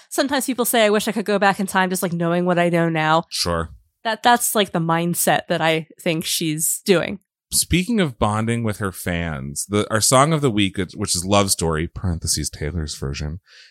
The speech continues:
Speaker 2: I don't know this song super well. I don't know that I've ever heard the song all the way through. I know this song because it is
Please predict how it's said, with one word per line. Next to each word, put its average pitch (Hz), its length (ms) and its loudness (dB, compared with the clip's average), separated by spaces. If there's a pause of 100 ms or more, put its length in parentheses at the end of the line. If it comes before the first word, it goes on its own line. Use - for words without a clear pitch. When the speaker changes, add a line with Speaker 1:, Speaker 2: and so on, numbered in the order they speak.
(140)
Speaker 2:
I 233 300 4
don't 151 420 2
know 120 180 4
this 117 240 0
song 113 280 0
super 104 260 -4
well. 95 240 2
I 117 80 4
don't 143 160 4
know 156 160 2
that 143 120 0
I've 120 140 0
ever 107 420 -4
heard 107 200 -2
the 101 80 -10
song 104 260 -2
all 95 180 -2
the 98 60 -2
way 95 140 0
through. 92 520 -4 (460)
I 139 240 4
know 180 200 4
this 151 220 0
song 120 320 0
because 107 340 -6
it 107 80 0
is 95 140 -2